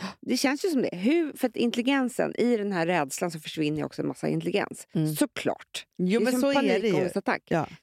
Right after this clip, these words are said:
Speaker 1: Det är så att det går inte att tänka... Eh, liksom, klart och rimligt så. Så att det känns som bara fritt fall.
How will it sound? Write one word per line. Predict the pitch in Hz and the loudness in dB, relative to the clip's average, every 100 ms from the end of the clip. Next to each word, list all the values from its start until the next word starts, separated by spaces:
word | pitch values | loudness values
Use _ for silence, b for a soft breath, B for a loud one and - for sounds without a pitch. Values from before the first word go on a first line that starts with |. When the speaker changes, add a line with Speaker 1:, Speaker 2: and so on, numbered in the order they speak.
| - | -6
Speaker 1:
Det | |
är | 214 | -2
så | |
att | 202 | 0
det | 202 | 2
går | 240 | 0
inte | 240 | 0
att | 190 | -2
tänka... | 220 196 208 185 b b b b - | -2 0 -2 -4 b b b b -4
Eh, | - - - - - - - | -2 0 -2 -2 -4 -6 -8
liksom, | - - 165 - - _ - | -8 -4 -4 -4 -12 _ -10
klart | - 160 - | -4 -4 -2
och | - 156 | -2 -2
rimligt | 160 156 143 - | -2 -2 -4 -6
så. | - - B B B B B - | -8 -10 B B B B B -4
Så | |
att | 240 _ - _ | -4 _ -20 _
det | 226 226 | -8 -2
känns | 226 - | -2 -2
som | 185 | -4
bara | 175 160 | -2 -2
fritt | - 151 - | -2 -4 -4
fall. | - 240 | -2 -2